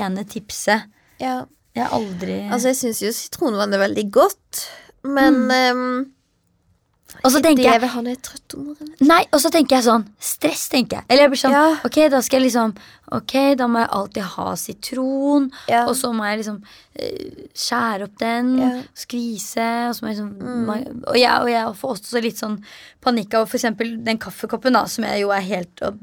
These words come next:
Speaker 1: altså, den er jeg helt, eh, besatt av å få.
Speaker 2: Ja.
Speaker 1: Og da må jeg liksom alltid ha laget presskannekaffe, så må jeg alltid skylle den presskannen, og liksom
Speaker 2: Mhm.
Speaker 1: rense, skylle kaffekoppen.
Speaker 2: Ja.
Speaker 1: Altså, jeg har så veldig mange, jeg må liksom alltid rydde opp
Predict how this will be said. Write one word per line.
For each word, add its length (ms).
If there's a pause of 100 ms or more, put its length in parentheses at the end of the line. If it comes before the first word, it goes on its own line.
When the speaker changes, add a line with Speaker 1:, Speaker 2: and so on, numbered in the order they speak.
(100)
Speaker 1:
altså, 260
den 160
er 160
jeg 40
helt, 360
eh, 380
besatt 380
av 100
å 100
få. 240
Speaker 2:
Ja. 180 (180)
Speaker 1:
Og 100
da 120
må 300
jeg 160
liksom 220
alltid 300
ha 100
laget 260
presskannekaffe, 640
så 140
må 80
jeg 100
alltid 200
skylle 360
den 160
presskannen, 560
og 60
liksom 220
Speaker 2:
Mhm. 260
Speaker 1:
rense, 480
skylle 400
kaffekoppen. 800
Speaker 2:
Ja. 240
Speaker 1:
Altså, 140
jeg 100
har 220
så 180
veldig 280
mange, 280
jeg 160
må 80
liksom 160
alltid 320
rydde 400
opp 200